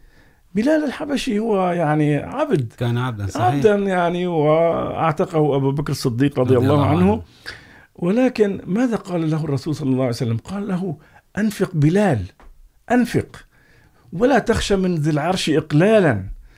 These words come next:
Speaker 1: لا تخاف من أبدًا إقلالا، الله سبحانه وتعالى سوف يعوضك. وفعلًا الإنسان عندما يعني هذه تجربة شخصية، وكل إنسان يمكن أن يشعر بهذا الأمر، بأنه عندما يتصدق الله سبحانه وتعالى يعطيه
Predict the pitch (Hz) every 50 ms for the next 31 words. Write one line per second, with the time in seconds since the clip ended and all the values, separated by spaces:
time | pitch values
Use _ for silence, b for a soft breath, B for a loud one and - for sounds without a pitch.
0 | b b b - 214 254 247 247 - 233 214 196 - - 185 - - 233 220 208
1 | 202 190 180 160 160 156 147 143 135 - 185 233 233 233 254 226 190 - - 202
2 | 180 - - 202 196 190 180 180 190 185 180 156 147 196 180 151 165 165 160 147
3 | 131 147 147 143 151 143 135 123 - - 92 95 - b b b b b b b
4 | b b b 151 139 131 - 240 233 226 208 202 180 170 143 113 139 143 147 131
5 | - 180 170 165 156 147 131 117 143 143 139 135 131 123 123 120 113 104 104 117
6 | 127 135 151 180 160 151 147 139 - 185 165 143 143 139 131 131 123 - 143 131
7 | - - - 147 131 120 123 123 120 117 117 120 120 104 117 - - 208 202 196
8 | 175 147 - - 139 139 135 131 143 135 - - _ - 143 127 - - 139 131
9 | 123 131 - - 113 113 123 127 135 131 120 - - 131 180 190 185 185 B B
10 | B B B B B B - 123 151 185 185 165 165 156 147 143 165 156 156 151
11 | 151 147 143 139 143 120 - 180 160 143 156 165 151 - - - b b b b
12 | b b b 131 131 139 151 151 147 - - 127 131 143 139 131 127 123 131 139
13 | 131 123 123 123 123 110 - 147 135 135 123 123 127 123